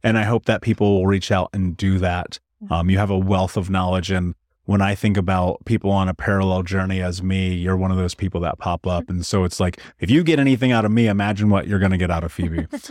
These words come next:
Speaker 2: <laughs>
Speaker 1: My last question for you, my friend. What does it mean to you to be unbroken?
Speaker 2: Being unbroken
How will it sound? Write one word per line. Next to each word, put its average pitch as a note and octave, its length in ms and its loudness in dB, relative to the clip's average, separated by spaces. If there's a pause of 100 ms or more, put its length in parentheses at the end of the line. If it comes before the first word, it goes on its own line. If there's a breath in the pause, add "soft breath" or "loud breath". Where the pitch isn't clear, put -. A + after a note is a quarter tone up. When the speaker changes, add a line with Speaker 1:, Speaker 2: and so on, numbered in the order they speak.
Speaker 2:
<laughs> - 300 -20
Speaker 1:
My A2 160 0
last G#2 260 0
question F#2+ 340 -2
for G2 140 0
you, F#2+ 80 2
my F2 140 -2
friend. E2 440 -10 (540)
What G#2+ 100 -2
does G#2+ 160 4
it F#2 80 0
mean G2 240 0
to - 160 -8
you A2 360 -2 (200)
to - 120 -8
be F2 340 -2 (320)
unbroken? E2 640 -6 (2000)
Speaker 2:
Being D4 260 4
unbroken A#3+ 800 0